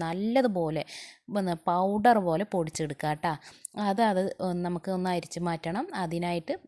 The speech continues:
അരിപ്പയിലിട്ടിട്ടുണ്ട്. അതിൻ്റെ മേലോട്ട് കൊക്കോ പൗഡർ ഒരു മുക്കാൽ കപ്പ് ഇട്ടിട്ടുണ്ട്.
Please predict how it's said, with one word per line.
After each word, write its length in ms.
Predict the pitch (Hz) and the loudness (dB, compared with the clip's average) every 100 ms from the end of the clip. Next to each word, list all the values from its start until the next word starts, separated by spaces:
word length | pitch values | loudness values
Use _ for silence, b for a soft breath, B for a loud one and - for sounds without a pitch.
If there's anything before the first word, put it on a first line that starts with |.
| - 202 | -2 -2
അരിപ്പയിലിട്ടിട്ടുണ്ട്. 800 | 185 - 180 160 160 - 165 262 339 | 0 0 0 0 -4 -6 -4 -4 -2
അതിൻ്റെ 260 | 180 175 180 | -2 -2 -2
മേലോട്ട് 460 | 165 160 165 165 277 - | -2 -2 -4 -4 -4 -2
കൊക്കോ 300 | 185 - 180 - | -4 0 0 2
പൗഡർ 300 | 170 151 156 - 185 | -2 -2 -4 -6 -4
ഒരു 100 | 202 196 | -2 -2
മുക്കാൽ 340 | 170 - 208 214 | -2 -2 0 0
കപ്പ് 240 | - 165 | -2 -4
ഇട്ടിട്ടുണ്ട്. 440 | 151 143 151 143 | -6 -8 -6 -4